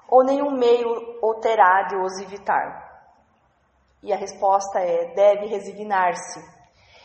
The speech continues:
e sofrê-los sem murmurar, sem sequer progredir. Se queremos progredir,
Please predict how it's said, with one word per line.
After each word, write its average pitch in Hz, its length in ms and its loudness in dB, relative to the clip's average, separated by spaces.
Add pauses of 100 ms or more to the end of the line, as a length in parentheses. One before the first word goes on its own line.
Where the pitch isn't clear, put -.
(140)
e 220 80 -14
sofrê-los 254 840 0 (380)
sem 349 360 -6
murmurar, 311 880 -2 (400)
sem 247 400 -4
sequer 247 840 0
progredir. 233 840 -6 (420)
Se - 120 -20
queremos 185 420 -2
progredir, 208 840 -6